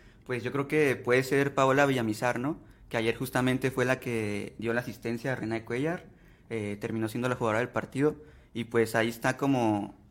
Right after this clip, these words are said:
por ejemplo, ayer salió ella de cambio y entró Angelina Hicks, entonces entre ellas yo creo que puede estar la jugadora diferente del equipo que, pues...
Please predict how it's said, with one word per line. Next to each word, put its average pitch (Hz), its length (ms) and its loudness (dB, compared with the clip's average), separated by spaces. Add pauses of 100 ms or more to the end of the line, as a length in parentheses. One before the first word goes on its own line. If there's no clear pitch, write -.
(340)
por 117 120 0
ejemplo, 123 300 2
ayer 131 240 4
salió 117 340 2
ella 131 140 4
de 117 140 0
cambio 131 280 2
y - 40 4
entró 113 160 0
Angelina 120 400 -2
Hicks, 135 240 -4
entonces 120 440 -4
entre 117 400 0
ellas 160 280 2
yo 131 160 0
creo 131 180 0
que 131 420 -2 (380)
puede 120 220 2
estar 123 340 0
la 131 160 2
jugadora 117 400 4
diferente 127 480 -2
del 123 140 0
equipo 117 420 -6
que, 113 160 -8
pues... - 460 -12